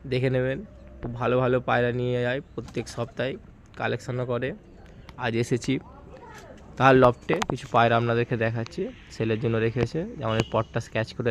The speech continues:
রেখে দিয়েছে, দেখুন, সামনের লুকটা দেখে নিন। এটা মাদা আছে,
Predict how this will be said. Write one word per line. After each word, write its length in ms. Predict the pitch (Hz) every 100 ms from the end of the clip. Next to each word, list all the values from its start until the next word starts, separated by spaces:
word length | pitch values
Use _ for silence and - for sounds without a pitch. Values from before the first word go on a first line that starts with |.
| 113
রেখে 160 | 110 120
দিয়েছে, 180 | 120 123
দেখুন, 180 | 120 131 180 - - - - - - -
সামনের 300 | 117 113 113
লুকটা 240 | 110 - 120
দেখে 140 | 117 127
নিন। 100 | 123 160 -
এটা 140 | 123 123 113
মাদা 220 | 110 110 113
আছে, 180 | 113